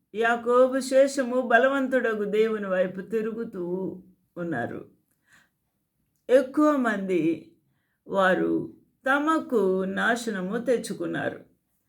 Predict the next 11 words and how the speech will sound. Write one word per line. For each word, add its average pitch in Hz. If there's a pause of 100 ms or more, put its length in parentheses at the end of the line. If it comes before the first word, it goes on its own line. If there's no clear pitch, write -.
(360)
అందువల్ల 285 (100)
యెషయా 214
గ్రంథం 240
పది 254
ఇరవై 262
ఒకటి 269
చూసినప్పుడు, 269
"The 202
remnant 208
shall 277
return," 247